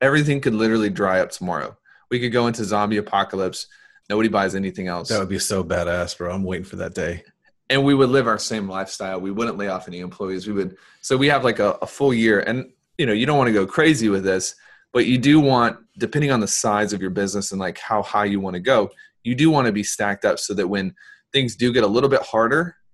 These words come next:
Speaker 1: you're able to smooth through and your competition exits business and you survive.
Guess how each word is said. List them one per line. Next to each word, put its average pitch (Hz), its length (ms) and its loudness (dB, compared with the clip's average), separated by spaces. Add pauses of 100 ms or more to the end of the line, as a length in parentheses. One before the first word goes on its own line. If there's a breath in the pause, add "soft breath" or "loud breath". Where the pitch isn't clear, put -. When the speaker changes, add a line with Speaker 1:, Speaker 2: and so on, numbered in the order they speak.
(100)
Speaker 1:
you're 120 200 4
able 107 180 2
to 107 140 -6
smooth 104 360 -4
through 113 300 -2 (340 soft breath)
and 107 300 0
your 110 140 2
competition 113 720 -2
exits 113 360 -2
business 123 540 -2
and 101 100 -4
you 104 160 -4
survive. 90 480 -4